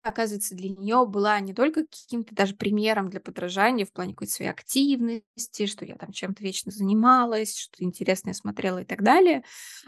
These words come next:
Она считала меня, а, типа, суперкрасавицей,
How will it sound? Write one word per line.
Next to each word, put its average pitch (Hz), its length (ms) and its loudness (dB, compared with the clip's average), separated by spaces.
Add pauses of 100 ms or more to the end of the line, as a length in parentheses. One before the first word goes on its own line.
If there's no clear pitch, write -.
(120)
Она 214 300 6
считала 262 500 2
меня, 214 400 0 (100)
а, 220 300 -2
типа, - 240 -12
суперкрасавицей, 214 1300 0